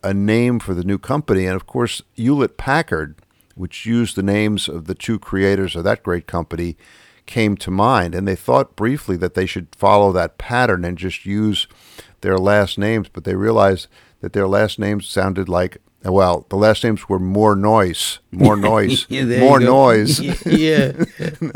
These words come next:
Speaker 2: Not
Speaker 1: Not,
Speaker 2: good.
Speaker 1: not, not a good name for an electronic company.
Speaker 2: No,
Speaker 1: So that,
Speaker 2: no.
Speaker 1: then we ended up, we ended up with Intel. Um, anyway, I think that, I thought that was all pretty interesting. Great, great book, Conquering, uh, the Electron by Derek Chung. I recommend it. Pete, you know, speaking about this, I think you or somebody else, it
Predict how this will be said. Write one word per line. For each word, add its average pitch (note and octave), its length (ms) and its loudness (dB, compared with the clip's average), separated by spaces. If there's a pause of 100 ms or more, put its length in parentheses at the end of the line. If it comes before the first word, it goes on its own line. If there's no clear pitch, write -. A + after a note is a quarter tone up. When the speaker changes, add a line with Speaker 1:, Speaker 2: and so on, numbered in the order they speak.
(280)
Speaker 2:
Not C#3+ 80 2
Speaker 1:
Not, D3 140 4
Speaker 2:
good. C#3+ 320 4
Speaker 1:
not, C#3+ 260 -4
not D3 180 4
a D3+ 40 6
good C3 220 2
name B2+ 220 0
for A2+ 140 -2
an G#2+ 60 0
electronic G2+ 500 0
company. C3 340 0
Speaker 2:
No, A#2+ 40 0
Speaker 1:
So G2 140 -4
that, G#2 100 2
Speaker 2:
no. E3 160 2
Speaker 1:
then G#2 140 2
we G2+ 100 2
ended G2+ 240 -2
up, F#2+ 160 -2 (100)
we G2+ 140 -2
ended G2+ 220 0
up F2+ 100 -6
with F#2 120 -6
Intel. F2+ 520 -4 (460)
Um, F2+ 500 0
anyway, F#2 300 0
I - 20 0
think F#2 220 -6
that, G2 180 -2
I - 60 -6
thought F#2+ 160 -2
that F#2 100 -4
was F2+ 140 -10
all F2+ 140 0
pretty F2+ 200 -6
interesting. F2+ 240 -4
Great, D3 300 0
great B2 220 0
book, F#2 180 -2
Conquering, G2+ 640 -4
uh, E2+ 240 -4
the E2+ 120 -8
Electron E2 640 -6 (400)
by F2 140 -6
Derek E2 340 -4
Chung. E2 320 -6
I D#2 40 -4
recommend E2+ 540 -6
it. - 160 -12 (320)
Pete, F3+ 320 -4 (120)
you D3+ 100 -2
know, C#3+ 100 -2
speaking A#3 420 -6
about G2+ 320 0
this, E2+ 220 -6
I C#3 80 -6
think A3+ 420 -10
you D#3 380 -4
or C3 140 0
somebody D#3+ 400 -2
else, D3+ 300 -2
it A#2 100 -2